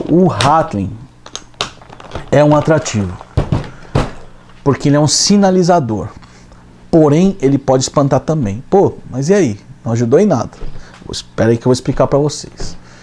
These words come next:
Por isso que esse vídeo chama Rattling, funciona ou não? É, o Rattling funciona muito bem nos predadores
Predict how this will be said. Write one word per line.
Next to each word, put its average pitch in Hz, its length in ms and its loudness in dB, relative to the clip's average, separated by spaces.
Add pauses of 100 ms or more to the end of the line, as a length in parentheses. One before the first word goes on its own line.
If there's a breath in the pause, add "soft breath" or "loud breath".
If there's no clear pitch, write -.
(300 loud breath)
Por 117 120 2
isso 123 120 0
que - 80 -2
esse 135 140 -2
vídeo 127 240 2
chama 104 260 -4
Rattling, 143 480 0 (960 soft breath)
funciona 151 460 2
ou 160 60 2
não? 101 200 -2 (1400 loud breath)
É, 117 460 2
o - 80 2
Rattling 151 540 0 (160)
funciona 156 640 2
muito 165 340 2
bem 127 340 2 (840 loud breath)
nos 120 180 0
predadores 117 800 2